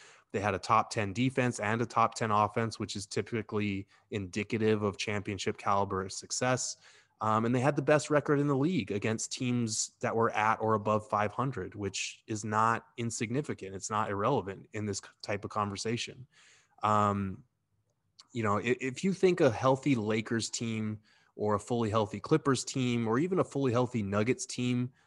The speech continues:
would have beaten the Suns, that's fine. I mean,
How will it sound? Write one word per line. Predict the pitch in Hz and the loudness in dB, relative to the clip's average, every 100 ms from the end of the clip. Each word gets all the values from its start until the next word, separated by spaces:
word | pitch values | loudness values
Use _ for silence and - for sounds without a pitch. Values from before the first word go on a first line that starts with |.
| _ - | _ 0
would | 117 | 2
have | 104 | 2
beaten | 101 123 117 | 2 0 2
the | 113 | 0
Suns, | - 110 110 113 117 - - _ _ _ - | 0 0 0 -2 -2 -4 -8 _ _ _ -2
that's | 131 156 - | 0 0 -4
fine. | - 147 135 95 110 135 | -4 0 0 0 -4 -4
I | 113 | -4
mean, | 113 107 104 | -2 -2 -4